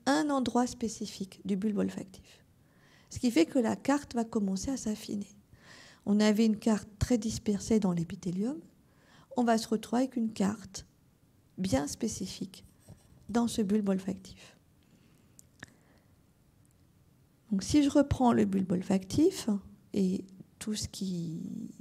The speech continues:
en suit, donc on a vu que les odorants vont se lier à différents récepteurs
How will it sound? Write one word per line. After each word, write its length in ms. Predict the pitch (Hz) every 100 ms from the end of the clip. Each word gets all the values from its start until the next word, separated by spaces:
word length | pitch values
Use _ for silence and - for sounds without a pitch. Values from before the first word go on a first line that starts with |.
| -
en 120 | 170
suit, 360 | - - 285 - - - _ _ - _ -
donc 200 | 190 208
on 140 | 208
a 100 | 208
vu 160 | 202 226
que 120 | -
les 160 | 196 202
odorants 500 | 190 214 220 220 214
vont 200 | 190 185
se 200 | - 190
lier 300 | 190 202 185
à 80 |
différents 500 | 170 185 185 185 185
récepteurs 760 | 180 175 - 196 - 269 370